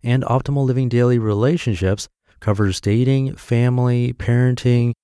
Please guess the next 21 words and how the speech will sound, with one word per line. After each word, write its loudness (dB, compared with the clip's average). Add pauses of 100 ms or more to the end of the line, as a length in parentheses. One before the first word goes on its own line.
(260)
and -2
everything 0
in -2
between. -4 (720)
And -6
we 0
heard 0
Zen 0
Habits -2
yesterday, 0
but -2
this -2
post 0
is -4
from -2
a -2
guest -4
author -2
on -6
that -6
site. -6